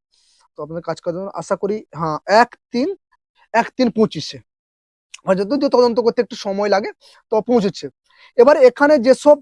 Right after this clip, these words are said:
মানে, ধারাগুলো দেওয়া হয়েছে বা সেকশনের ধারাগুলো দিয়েছে সেগুলো বলি। একশো পঁচিশের টু এবং দেওয়া হয়েছে একশো পনেরো টু, একশো, একশো পনেরো টু, একশো পঁচিশের, এক, সরি, একশো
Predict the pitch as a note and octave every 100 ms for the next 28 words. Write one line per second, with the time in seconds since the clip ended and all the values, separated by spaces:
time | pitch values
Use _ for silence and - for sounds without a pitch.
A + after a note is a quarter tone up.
0 | B3 G#3+ G#3 G#3+ G#3+ F3+ G3 G#3+ A3+ G#3
1 | A#3 A#3+ F#3+ G#3+ G#3 B3 B3 - F#3+ A#3+
2 | F#3+ G#3 G#3 G#3 A3 G3+ G3 A3 - _
3 | _ _ A3 - D4 B3 A#3+ C4 A#3 C4+
4 | A3 _ - D#3+ _ - A#3 E4+ _ _
5 | _ _ F#3 F3+ G3+ G3+ G3+ G3 G3+ G#3+
6 | A3 G#3+ A3+ A#3 A3 _ _ _ - F#3+
7 | - - A#3+ - A3 G#3+ A#3 A3 - C4
8 | C4+ - A3+ A3 - F#3+ - G#3 G#3 G3+
9 | G3+ F#3 G#3 A3 _ C4 D4+ G3 - A3
10 | - G3+ A3+ - A#3 G#3 _ _ _ G3+
11 | - - B3+ A3 - -